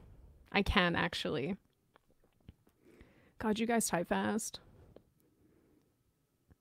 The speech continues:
Sydney, why are you using pounds and not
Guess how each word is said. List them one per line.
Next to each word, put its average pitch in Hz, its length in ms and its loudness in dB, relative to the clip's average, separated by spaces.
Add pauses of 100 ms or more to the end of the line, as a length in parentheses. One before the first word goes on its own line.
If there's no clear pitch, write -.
(960)
Sydney, 240 300 8
why 233 160 12
are 247 80 12
you 254 160 12
using 226 640 8
pounds 196 520 6
and 185 200 6
not 185 400 4